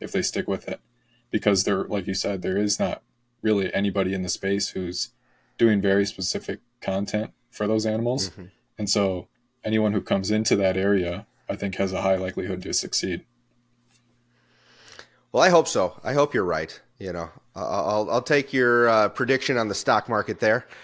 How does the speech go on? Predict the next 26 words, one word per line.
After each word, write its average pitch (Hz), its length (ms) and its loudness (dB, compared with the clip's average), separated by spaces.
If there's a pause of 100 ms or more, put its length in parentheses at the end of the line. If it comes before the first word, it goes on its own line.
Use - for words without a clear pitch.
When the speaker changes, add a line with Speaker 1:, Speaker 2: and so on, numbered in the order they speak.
(220)
Speaker 2:
Uh, 101 480 6
Speaker 1:
<laughs> 107 140 -2
Yeah. 120 220 0
Speaker 2:
<laughs> 208 40 2
run 196 260 6
with 196 200 6
it. 220 320 2
<laughs> - 840 2 (300)
So - 320 2
Speaker 1:
I 107 120 8
think 104 120 6
it's 104 100 0
good. 104 240 2 (840)
Speaker 2:
you 156 220 4
know, 156 180 6
and 160 180 4
I, 156 220 0
I'm 196 240 2
looking 180 320 2
at, 131 280 4
you 120 120 0
know, 113 60 2
I've 107 340 0
only 123 220 2
been 101 160 -2
really, 95 560 -2